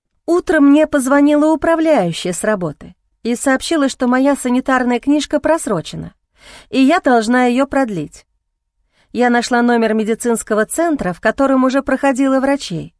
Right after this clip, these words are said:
и записалась. К счастью, сегодня у них как раз было свободное окно. Выпила кофе с бутербродом, собралась и поехала в медицинский центр. Терпеть не могла больницы,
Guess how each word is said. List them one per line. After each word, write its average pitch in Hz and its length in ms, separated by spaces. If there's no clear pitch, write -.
и 330 100
записалась. 185 760
К - 40
счастью, 320 440
сегодня 269 520
у 277 40
них 277 220
как 269 240
раз 294 260
было 262 300
свободное 240 680
окно. 175 380
Выпила 208 460
кофе 196 380
с 170 60
бутербродом, 269 800
собралась 285 680
и 285 100
поехала 262 520
в 240 80
медицинский 247 600
центр. 156 480
Терпеть 302 480
не 226 100
могла 208 320
больницы, 196 640